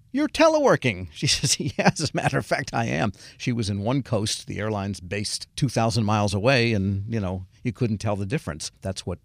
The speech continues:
networks are all about and I T is all about. All right, so this letter is there from these Republicans. Did they demand deadlines and compliance from op-, uh, from the Office of Management and Budget, the White House, eff-, effectively?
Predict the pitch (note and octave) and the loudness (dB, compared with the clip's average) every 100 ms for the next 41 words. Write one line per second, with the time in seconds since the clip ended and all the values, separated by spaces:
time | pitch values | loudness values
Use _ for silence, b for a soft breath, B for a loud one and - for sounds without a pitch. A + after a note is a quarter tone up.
0 | _ _ - A#2+ C3 - G2+ D#2 - F2+ | _ _ -4 -2 -2 -4 -8 -6 -6 -6
1 | E2 F#2 D#2+ D#2+ D#2+ D#2+ F#2 F2+ F#2+ F2+ | -4 -4 -4 -6 -10 -10 -12 -10 -10 -6
2 | A2+ C3 F2+ C#2 C#2+ C#2+ - B B B | -6 -4 -4 -6 -8 -12 -14 B B B
3 | D3+ G#2 - B2+ A2+ G2+ B2 C3+ C3 B2+ | 4 4 2 0 0 -2 4 6 6 2
4 | - A2+ G2 F#2 A#2 A#2 A2+ B2 C#3 - | -2 -4 -4 0 2 4 2 0 -4 -4
5 | G#2+ G2+ G2+ F2+ F2+ A#2 A#2 - A#2 A#2 | 0 0 0 -4 0 0 2 2 2 2
6 | - _ _ _ C3+ B2 G#2+ F#2 F2+ F#2+ | -2 _ _ _ -2 0 0 -2 -4 -2
7 | G2 G#2+ A2+ A2+ A2 E2+ A2 A#2 B2+ B2 | 2 4 6 6 4 2 0 4 4 4
8 | C3 C3+ A2 G2+ D#2+ E2 G#2 - A#2 A2+ | 4 2 0 -2 -4 -4 -4 0 2 2
9 | A2+ - A2 F#2 A2 - A2 - - A2 | 0 0 -2 0 -2 -4 -8 -8 -4 0
10 | G2 F#2+ F#2 A2 G#2+ - G#2 G#2 G2+ F#2+ | 2 0 0 -2 -2 -2 -2 0 -2 -6
11 | F2+ F#2 A2 C#3+ - A2+ G2 A2 G2+ G2 | -6 -4 -2 -4 -2 -2 0 -2 0 0
12 | - G2+ - - G#2+ A2 - G#2+ C3+ | -2 -8 -12 -10 -4 -4 -2 -6 -8